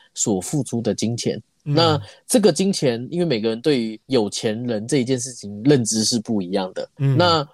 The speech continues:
Speaker 1: 也许在这里面他没有办法赚到快钱，但是他慢慢的过程成长之后，他会有稳定的钱。什么叫稳定的钱？是因为他稳定参与，我们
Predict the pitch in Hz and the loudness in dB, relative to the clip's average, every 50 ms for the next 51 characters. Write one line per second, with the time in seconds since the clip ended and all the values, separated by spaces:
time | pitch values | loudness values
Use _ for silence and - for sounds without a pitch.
0 | _ _ - - 131 139 160 185 - - - 127 107 95 - 156 151 143 - 170 | _ _ -4 0 4 4 4 4 4 0 -4 -6 -6 -6 -4 -2 -2 -2 -2 -4
1 | 139 113 101 98 104 123 131 123 110 - 143 151 160 160 139 113 127 135 117 101 | -4 -4 -6 -8 -8 -8 -8 -8 -8 -8 -8 -6 -4 -4 -4 -2 -2 -4 -4 -4
2 | - - 117 120 117 110 - 123 104 95 - 95 - 113 - 147 147 139 151 147 | -6 -8 -8 -8 -8 -8 -6 -8 -8 -8 -10 -16 -16 -8 -4 -2 -2 -2 -2 -6
3 | 139 143 139 135 135 139 - - 156 165 156 147 151 151 143 135 120 117 107 104 | -6 -4 -4 -4 -4 -6 -6 -2 2 2 2 4 4 2 0 0 -2 -4 -4 -4
4 | 98 - - 147 135 113 - 107 95 92 - 104 110 117 104 90 90 - 101 101 | -6 -6 -4 -6 -4 -4 -6 -10 -10 -6 -6 -4 -2 -2 -2 -2 -4 -4 -4 -4
5 | 101 113 110 98 90 - _ _ _ _ - - 139 131 143 156 127 107 87 90 | 0 2 2 2 2 -2 _ _ _ _ -2 2 2 4 6 6 6 4 2 -2
6 | - _ - 127 113 92 90 - - 151 123 98 - 95 - - - - - - | -6 _ 0 0 0 0 0 0 0 0 0 0 -6 -6 -8 -8 -8 -8 -10 -10
7 | _ _ - - - 135 147 147 208 196 165 120 104 117 156 156 123 113 - - | _ _ -8 0 2 4 6 6 6 6 6 6 4 4 4 4 4 2 0 -2
8 | 104 98 104 - - 135 120 107 - _ _ - 196 196 170 151 165 170 156 120 | -6 -4 -2 -2 0 0 0 0 -4 _ _ 0 2 2 4 4 4 4 4 2
9 | 101 101 135 135 127 - 135 123 120 120 107 101 87 98 104 104 110 107 | 0 -2 -2 -4 -4 -2 -2 -2 0 -2 -4 -4 -6 -6 -6 -6 -6 -6